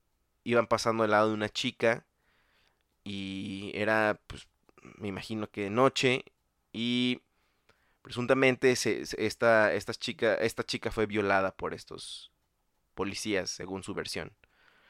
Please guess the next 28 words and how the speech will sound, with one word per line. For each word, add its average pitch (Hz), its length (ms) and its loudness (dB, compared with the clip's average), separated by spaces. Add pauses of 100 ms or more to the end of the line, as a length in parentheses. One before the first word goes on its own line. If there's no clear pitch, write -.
(640)
Eh, 110 360 -2
se 117 100 0
abrió 120 180 2
un 139 80 -2
caso 143 540 6 (1300)
y 107 680 -4
están 117 320 2
habiendo 117 320 2
videos 107 520 2
que, 101 160 -8
según 110 360 -2
esto, 120 400 -2 (1120)
yo 92 260 -8
no, 101 140 -4
no, 110 220 -2
no, 107 380 -2 (580)
no 107 160 -6
me 117 120 0
quiero 120 180 4
meter, 113 260 0
por 107 140 2
eso 110 220 -2 (440)
todo 135 200 8
lo 123 240 8
hablo 117 220 6
como 107 220 -4
supuesto. 110 640 -2 (680)
Eh, 110 760 2